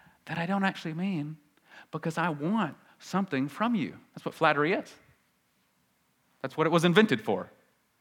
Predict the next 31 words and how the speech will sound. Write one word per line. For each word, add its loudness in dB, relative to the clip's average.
to 2
get 6
something 0
from 4
you 0
with 0
words 6
that 4
I 6
don't 8
actually 6
mean. 4
So 2
they 8
are 8
flattering 6
this -6
God 4
somehow, 2
some 0
way, 4
lots 6
of 0
empty 0
words 2
heaped -6
up. -4
They 2
talk 4
a 0
lot, -2